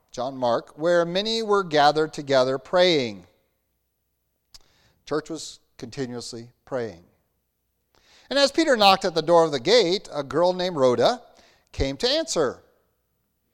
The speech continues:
When she recognized Peter's voice, because of her gladness, she did not open the gate, but ran in and announced that Peter stood before the gate. Now I want to stop right there.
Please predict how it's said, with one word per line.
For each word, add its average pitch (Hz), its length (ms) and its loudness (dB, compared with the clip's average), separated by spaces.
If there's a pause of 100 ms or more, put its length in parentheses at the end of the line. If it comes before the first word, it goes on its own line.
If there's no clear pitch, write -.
(400)
When 220 140 -4
she 220 140 -2
recognized 185 560 2
Peter's 156 260 -2
voice, 262 720 4 (1200)
because 302 420 4
of 381 220 0
her 247 140 4
gladness, 247 680 4
she - 80 -2
did 185 80 -4
not 214 240 2
open 233 280 4
the 196 80 0
gate, 320 220 -4
but 202 100 0
ran 262 380 6
in 233 120 0
and 220 180 2
announced 214 280 4
that 185 140 -4
Peter 226 280 0
stood 196 260 0
before 170 280 0
the 165 100 -2
gate. 147 260 0 (320)
Now 139 80 -6
I 160 40 -2
want 175 140 0
to - 40 -10
stop 226 260 2
right 175 200 2
there. 247 360 2